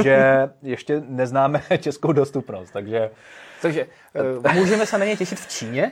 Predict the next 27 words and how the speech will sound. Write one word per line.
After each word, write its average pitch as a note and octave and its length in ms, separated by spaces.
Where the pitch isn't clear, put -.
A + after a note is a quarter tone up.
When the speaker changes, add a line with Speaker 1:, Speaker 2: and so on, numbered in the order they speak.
Speaker 1:
Ano, B2+ 200
můžeme A2+ 300
se D#3+ 120
na D#3+ 60
něj D#3+ 140
těšit E3 240
v - 60
Číně. G2+ 340
Speaker 2:
<laughs> - 0
Speaker 1:
Eh, G2 40
tam A2+ 160
už A#2 100
jako A2+ 200
v - 80
průběhu A#2 380
dubna, G#2 400
pokud - 340
se A2 100
nepletu, G#2+ 360
by G#2 80
se - 140
měl G2 140
objevit, C#3+ 440
ale B2 200
v - 40
Česku B2 360
pořád A2 500